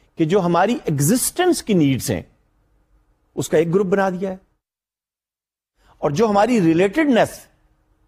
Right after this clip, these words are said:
نیڈز تھی اس کو ایک دوسرا گروپ بنا دیا ہے، اور جو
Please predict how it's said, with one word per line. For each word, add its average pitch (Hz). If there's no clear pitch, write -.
نیڈز 190
تھی 214
اس -
کو 156
ایک 95
دوسرا 120
گروپ 190
بنا 170
دیا 143
ہے، 143
اور 170
جو 160